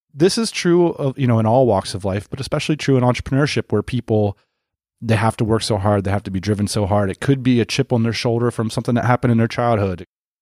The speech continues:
I mean, there's just so many effed up things that drive people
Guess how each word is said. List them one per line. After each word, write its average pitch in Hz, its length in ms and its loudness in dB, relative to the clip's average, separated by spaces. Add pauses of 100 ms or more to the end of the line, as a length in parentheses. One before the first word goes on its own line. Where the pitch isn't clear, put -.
(220)
I 143 80 4
mean, 165 140 6
there's 160 140 2
just 208 200 -2
so 151 320 4
many 131 560 4
effed 110 260 0
up 110 220 0
things 87 520 -4
that - 300 -10
drive 104 680 0
people 92 520 -4